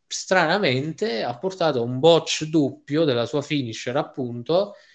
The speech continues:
che più che altro è sembrato che non fosse tanto per colpa sua, ma più che altro perché Javier, forse mi sbaglio, forse non sembrava quasi privo di sensi, come se non riuscisse proprio lui a, a rialzarsi per dare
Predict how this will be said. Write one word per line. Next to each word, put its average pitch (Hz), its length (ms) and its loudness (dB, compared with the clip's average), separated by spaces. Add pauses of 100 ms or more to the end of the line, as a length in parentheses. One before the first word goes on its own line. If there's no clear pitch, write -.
(260)
che 180 160 -2
più 226 120 -10
che 254 100 2
altro 190 300 4
è 151 60 -2
sembrato 165 560 0
che 131 100 0
non 147 160 -2
fosse 196 380 -2
tanto 147 320 0
per 131 160 0
colpa 170 320 -2
sua, 151 140 0
ma 139 120 0
più 175 120 -8
che 180 80 2
altro 147 260 2
perché 127 280 -4
Javier, 135 760 2 (500)
forse - 280 -8
mi 113 80 -6
sbaglio, 107 480 2
forse 139 320 -2
non 127 120 -2
sembrava 135 360 2
quasi 131 260 4
privo 123 280 0
di 123 100 -8
sensi, 120 420 0
come 113 160 -2
se 110 80 -4
non 120 100 -2
riuscisse 123 460 -4
proprio 135 280 4
lui 123 300 2
a, 113 360 2
a 110 100 0
rialzarsi 120 680 0
per 110 160 -4
dare 113 420 2